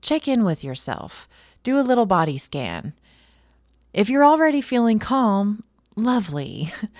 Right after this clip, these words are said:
<laughs> Keep heading in that direction. If you're feeling a bit tense, that's okay too. But I'm giving you the permission to put that tension down for the next few minutes. Okay,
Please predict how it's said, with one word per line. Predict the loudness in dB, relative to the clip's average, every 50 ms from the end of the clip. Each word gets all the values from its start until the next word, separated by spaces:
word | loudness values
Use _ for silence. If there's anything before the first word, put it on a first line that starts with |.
| -20 -20
<laughs> | -20 -20 -20 -20 -20 _ _ _ _
Keep | -6 -2 -2 -2 -2
heading | -2 -2 0 0 2 2
in | 2 2 2
that | 0 -2 -4 -4
direction. | -6 -6 -4 -4 -6 -4 -6 -8 -8 -8 -14 -14 -12 -14 -14 _ _ _ _ _ _ _ _ _ _ _ _ _ _ _ _ _ _ _ _ _ _ _ _
If | -4 0 2
you're | 0 0
feeling | 0 0 0 2 2 2 2
a | 2 0
bit | 0 -2 -2 -2 -4
tense, | -2 0 0 0 0 -2 -2 -6 -10 -10 -12 -16 _
that's | -2 -2 -2 0 0
okay | 0 0 0 -2 -4 -4
too. | -4 -4 -4 -4 -4 -4 -4 -6 -10 -16 -16 _ _ _ _ _ _ _ _ _ _ _ _ _ _ -6
But | -2 0
I'm | 2 2 2
giving | 2 2 2 2 0 0
you | 2 0
the | 2 0 -2
permission | 0 0 -2 0 0 0 0 0 -2 -2 -2
to | -4 -6
put | -6 -4 -6 -4 -2
that | -2 -2 -2 -4
tension | -4 -4 -4 -4 -2 -4 -6 -6 -6
down | -4 -4 -4 -4 -2 -4 -4 -6 -8 -8
for | -10 -10 -8
the | -6 -4
next | -4 -4 -6 -6 -10 -14
few | -12 -10 -8 -8 -6
minutes. | -6 -8 -8 -10 -12 -16 -14 _ -10 -8 -8 -10 _ _ _ _ _ _ _ _ _ _ _ _ _ _ _ _ _ _ _ _ _ _ _ _ _ _ _ _ _ _ _ _ _ _
Okay, | 2 2 2 2 -4 -6 -6 -10